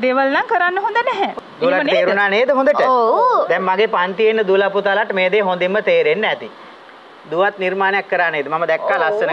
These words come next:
Speaker 2: කවියක් හදලා තිබුණා. දෙන්න බලන්න,
Speaker 1: ඔව්,
Speaker 2: රෝහිණී
Speaker 1: බලන්න
Speaker 2: ටීචර්ට
Speaker 1: පුතේ.
Speaker 2: දෙන්නකෝ බලන්න ඒක.
Speaker 1: මොකද්ද බලමු අපේ සදීෂ දුව නිර්මාණය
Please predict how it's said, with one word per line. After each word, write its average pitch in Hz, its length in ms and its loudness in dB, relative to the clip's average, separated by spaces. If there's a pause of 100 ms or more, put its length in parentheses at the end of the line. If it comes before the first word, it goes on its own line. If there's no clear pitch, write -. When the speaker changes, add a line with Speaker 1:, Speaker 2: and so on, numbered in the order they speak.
Speaker 2:
කවියක් - 340 2
හදලා 123 260 -4
තිබුණා. - 300 -20 (300)
දෙන්න 165 240 0
බලන්න, 202 200 0
Speaker 1:
ඔව්, 196 120 2
Speaker 2:
රෝහිණී 226 260 2
Speaker 1:
බලන්න 254 100 2
Speaker 2:
ටීචර්ට 247 180 0
Speaker 1:
පුතේ. 233 140 2
Speaker 2:
දෙන්නකෝ 226 280 0
බලන්න 226 240 0
ඒක. 208 160 0 (220)
Speaker 1:
මොකද්ද 269 380 -4
බලමු 277 300 0
අපේ 247 240 0
සදීෂ 233 420 -4 (100)
දුව 311 240 2
නිර්මාණය 285 420 -2